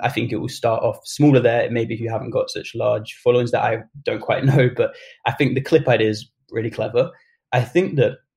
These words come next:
you also wanna think that of YouTube like a search engine, essentially. So I realized this the other <laughs> day. I took, put my name into YouTube just randomly, and there's a podcast with me there, which from a, quite a small podcast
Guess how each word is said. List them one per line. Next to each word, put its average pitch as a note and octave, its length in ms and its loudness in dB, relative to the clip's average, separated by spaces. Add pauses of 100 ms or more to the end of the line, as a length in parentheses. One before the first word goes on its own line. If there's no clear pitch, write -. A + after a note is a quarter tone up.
(140)
you D3 140 6
also F#3+ 240 4
wanna B2 240 4
think B2 360 -4
that C3 200 -4 (240)
of A#2 100 -6
YouTube C3 400 -2
like A#2 220 -4
a A#2 320 -2
search - 320 -2
engine, - 360 -8
essentially. B2 560 -10
So - 200 -2
I B2+ 120 0
realized D3 440 0
this B2 140 -6
the B2+ 80 0
other B2 120 -2
<laughs> B2+ 140 2
day. - 220 -2 (240)
I A#2+ 100 4
took, F#3+ 340 2
put F#3+ 120 0
my E3 100 2
name D3 160 4
into C3+ 140 0
YouTube - 500 -6 (460)
just C3+ 220 -2 (160)
randomly, A#2 720 -2
and A#2+ 320 -4
there's B2 200 4
a A#2+ 120 2 (300)
podcast F3 500 0
with A#2+ 100 -6
me A2 120 -4
there, A#2+ 320 -6 (360)
which B2+ 400 -4
from D3 120 2
a, C3+ 120 6
quite - 200 -2
a C#3 40 -8
small D#3+ 540 0
podcast C3+ 520 -2